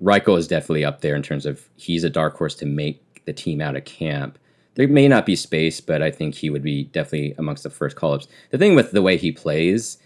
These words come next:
he's almost tailor-made for the smaller ice service of North America because he's, he goes through, he goes through traffic. He'll take a hit to make a play, and he bounces right back. I mean, he's still <laughs> a teenager with a wiry frame, so he's gotta add some muscle so he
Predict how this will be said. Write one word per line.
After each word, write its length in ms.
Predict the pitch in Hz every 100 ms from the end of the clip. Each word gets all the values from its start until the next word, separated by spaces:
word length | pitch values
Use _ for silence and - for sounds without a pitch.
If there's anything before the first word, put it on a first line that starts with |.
| _ _ _ _ _ _ _ _
he's 280 | - 147 160
almost 280 | 170 143
tailor-made 640 | - 123 104 80 82 85 71
for 400 | - 85 80 76
the 80 | 80
smaller 300 | 87 78 65
ice 160 | 71
service 320 | - 67 67
of 100 | 69
North 200 | 73 69 69
America 460 | 69 - - 52 _
because 600 | 76 73 90 76 67 - _ _ _
he's, 480 | _ 87 85 - - - _ _
he 200 | - 87
goes 280 | 95 95 -
through, 180 | 92 80 - _
he 180 | - 85
goes 240 | 82 90
through 140 | - 82
traffic. 480 | - 80 - 71 -
He'll 160 | 85
take 220 | - 82
a 60 | 78
hit 280 | 69 85 78
to 80 | 78
make 180 | 73 73
a 40 |
play, 460 | 71 80 76 82 - _ _
and 140 | - 78
he 100 | 82
bounces 400 | 76 80 - 76
right 220 | 76 76
back. 300 | 76 67 69
I 40 |
mean, 160 | 76 80
he's 200 | 76 80
still 300 | - 113 120 -
<laughs> 140 | - -
a 20 |
teenager 480 | - 101 92 85 80
with 140 | 78
a 60 | 82
wiry 340 | 78 78 73
frame, 320 | 69 - 78 73
so 120 | 85
he's 80 | 82
gotta 160 | 110
add 160 | 76 76
some 120 | 71
muscle 380 | 73 71 - 69
so 180 | 69 71
he 300 | 73 69